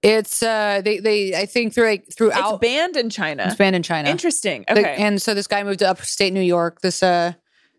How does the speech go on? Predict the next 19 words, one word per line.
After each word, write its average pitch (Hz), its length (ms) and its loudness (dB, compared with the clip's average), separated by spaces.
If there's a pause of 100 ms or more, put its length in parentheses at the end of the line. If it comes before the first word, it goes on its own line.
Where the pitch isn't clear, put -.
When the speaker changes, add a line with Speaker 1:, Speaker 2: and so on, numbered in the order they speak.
(200)
Speaker 1:
China 190 300 2
man 170 400 0
moved 190 520 0
to 196 200 4
upstate 190 420 -2
New 214 140 2
York. 208 480 0 (100)
Speaker 2:
Gabby, - 800 -2
<laughs> - 0 - (2500)
did 208 160 -4
you 247 80 4
forget 220 380 2
what 208 140 0
you 214 100 2
were 208 80 4
doing 208 300 -2
for 262 120 0
a 262 100 0
second? 285 440 -2